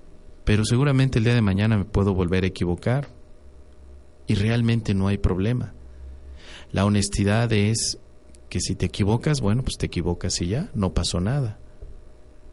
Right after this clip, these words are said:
La honestidad es darte cuenta y aceptar que en este mundo es difícil no equivocarse.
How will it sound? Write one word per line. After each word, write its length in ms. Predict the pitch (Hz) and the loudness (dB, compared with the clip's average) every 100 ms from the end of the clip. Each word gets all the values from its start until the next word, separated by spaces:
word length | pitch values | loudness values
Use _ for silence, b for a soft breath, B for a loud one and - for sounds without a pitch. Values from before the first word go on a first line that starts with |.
| - - | -20 -4
La 280 | 98 92 95 | 0 2 4
honestidad 760 | 98 92 - - 95 98 110 | 2 0 -2 -4 -2 0 2
es 140 | 113 104 | 0 2
darte 360 | 98 101 98 | 0 0 -4
cuenta 420 | - 98 98 101 | -2 0 2 0
y 80 | 110 | 0
aceptar 680 | 90 - 87 - 95 101 117 B B B B B B B B - | 0 -2 -4 -2 0 0 -6 B B B B B B B B -20
que 460 | - - 98 92 92 | -8 0 2 2 0
en 160 | - 104 | 0 0
este 220 | 117 135 | 2 2
mundo 560 | 127 123 107 104 131 151 - - - - - - - - | 4 4 2 0 -2 -8 -18 -20 -20 -20 -20 -20 -8 -2
es 160 | 113 | 0
difícil 500 | 117 107 135 131 110 | 0 0 -2 0 0
no 100 | 101 | 2
equivocarse. 720 | 98 101 90 90 120 - 101 | 0 0 -2 0 -2 -2 -6